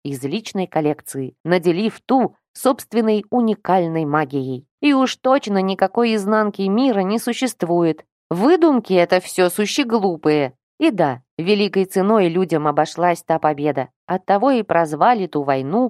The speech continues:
пылающей бойней». «Ну, хоть что-то»,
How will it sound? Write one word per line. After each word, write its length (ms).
пылающей 920
бойней». 800
«Ну, 320
хоть 340
что-то», 640